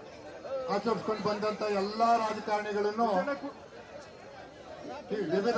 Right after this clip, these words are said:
ರಾಜ್ಯಗಳಲ್ಲಿ ತಾವು ಆಡಳಿತ ಮಾಡ್ತಕ್ಕಂಥ ರಾಜ್ಯ ಒಂದೇ ಅಲ್ಲ, ವಿರೋಧ ಪಕ್ಷಗಳು ರಾಜ್ಯಭಾರ ಆಳ್ತಕ್ಕಂಥ ಎಲ್ಲಾ ರಾಜ್ಯದಲ್ಲೂ ತಮ್ಮ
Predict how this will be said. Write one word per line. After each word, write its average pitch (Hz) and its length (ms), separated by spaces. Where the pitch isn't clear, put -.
ರಾಜ್ಯಗಳಲ್ಲಿ 208 760
ತಾವು 190 200
ಆಡಳಿತ 202 380
ಮಾಡ್ತಕ್ಕಂಥ 208 640
ರಾಜ್ಯ 190 560
ಒಂದೇ 196 300
ಅಲ್ಲ, 208 180
ವಿರೋಧ 233 220
ಪಕ್ಷಗಳು 220 600
ರಾಜ್ಯಭಾರ 202 420
ಆಳ್ತಕ್ಕಂಥ 190 540
ಎಲ್ಲಾ 196 360
ರಾಜ್ಯದಲ್ಲೂ 202 640
ತಮ್ಮ 185 220